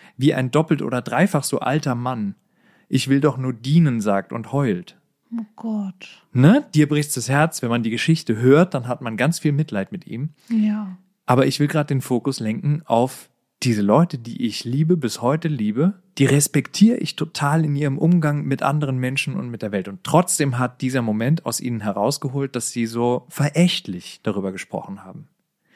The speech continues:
Speaker 1: Weil es so eine Selbsterniedrigung war, so würdelos. „Ich will doch nur dienen“, zu rufen.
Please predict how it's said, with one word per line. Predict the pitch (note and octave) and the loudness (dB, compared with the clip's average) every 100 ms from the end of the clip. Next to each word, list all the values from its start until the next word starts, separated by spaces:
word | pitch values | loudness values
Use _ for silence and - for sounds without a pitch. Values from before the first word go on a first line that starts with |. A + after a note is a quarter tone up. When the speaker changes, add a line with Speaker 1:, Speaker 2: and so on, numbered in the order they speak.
| - - _ - | -20 -20 _ -4
Speaker 1:
Weil | B2+ D3 F3+ - | 4 6 6 2
es | C3 - - | -4 -6 -6
so | C3 D#3+ F#3+ A2 F#2+ - | 4 6 8 6 -2 -8
eine | B2+ A#2 | -6 -4
Selbsterniedrigung | G#2 A#2 A#2 - G#2+ G#2 G2 - F#2 F#2 F#2 | 0 0 0 -6 -8 -8 -10 -12 -12 -12 -12
war, | F#2+ A#2 - - | -14 -16 -18 0
so | C#3 C#3+ B2+ | 2 4 4
würdelos. | D3 C3 G#2+ F#2+ F2 - - _ _ _ _ | 2 2 0 -4 -8 -16 -20 _ _ _ _
„Ich | A2 - | -4 0
will | A#2+ | 2
doch | A2 G#2+ | 2 0
nur | G#2 | -6
dienen“, | F#2 A2 G#2 G2 | -6 -6 -4 -6
zu | G2 | -6
rufen. | F#2+ F2+ E2+ - | -8 -10 -16 -18